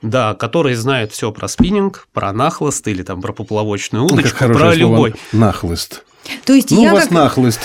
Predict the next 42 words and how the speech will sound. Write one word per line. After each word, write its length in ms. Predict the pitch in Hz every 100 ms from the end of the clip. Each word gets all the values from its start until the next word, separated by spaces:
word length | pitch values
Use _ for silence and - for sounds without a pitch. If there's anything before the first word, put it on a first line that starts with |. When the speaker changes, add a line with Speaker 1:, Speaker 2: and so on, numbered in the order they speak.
| -
Speaker 2:
Это 140 | 147
Speaker 3:
Ну, 60 | 247
Speaker 2:
хорошо 180 | 285 311
Speaker 3:
то 40 |
есть, 80 | 285
Speaker 2:
звучит, 180 | 285 247
Speaker 3:
Владимир, 260 | 247 294 285
Speaker 2:
да. 40 |
Speaker 3:
то 60 | 233
есть 120 | 240
я 120 | 262 330
как 160 | 294
непрофессиональный 680 | 240 247 254 - 254 254 240
рыболов, 180 | 226 233
я 120 | 214
могу 280 | 240 233 226
на-, 240 | 202 202
нанять 460 | 196 208 233 208 175
себе 420 | - 156 160 151 -
Speaker 1:
Да. 340 | 113 110 98 - _ _ _
Да, 360 | - 117 113 98
Speaker 3:
рыболова? 320 | 202 196 196
Speaker 1:
профессионального 500 | 185 147 139 131 120
Speaker 3:
Мгм. 60 | 117
Speaker 1:
рыболова, 600 | 98 107 98 95 127 160
профессионального 680 | - 107 - 107 120 107 107
гида 340 | 95 110 104
или 220 | 117 104 98
инструктора, 720 | 95 - 98 92 - 123 170 - - -
и 720 | - 101 113 113 110 107 107 104 -
он, 360 | 110 147 160
э, 400 | 139 120 117 107
поедет 380 | 104 117 113 98
с 100 | -
вами 200 | 113 104
на 120 | 101
рыбалку. 600 | 101 87 85 85 - 135 _ _ - - -
Органи-, 400 | 101 104 127 101
ну, 440 | 143 101 - -
м, 80 | 113
там, 220 | - 110
там 260 | - 120 -